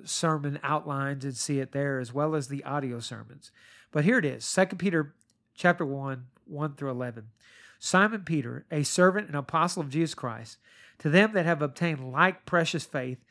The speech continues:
with us, the righteousness of God and our Savior Jesus Christ. Grace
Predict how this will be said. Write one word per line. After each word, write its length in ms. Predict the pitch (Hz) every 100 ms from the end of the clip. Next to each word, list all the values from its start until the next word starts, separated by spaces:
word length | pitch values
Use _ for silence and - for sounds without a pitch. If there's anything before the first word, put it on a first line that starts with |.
| _ _ _ -
with 240 | 175 220
us, 340 | 160 170 - - _ _
the 160 | 160 151
righteousness 600 | 147 165 185 165 175 165
of 120 | 156
God 360 | 135 120 123 - _ _
and 120 | 147
our 100 | 151
Savior 300 | 147 165 156
Jesus 240 | 143 143 127
Christ. 480 | - 117 107 - - _ _ _ _
Grace 480 | 131 160 185 226 -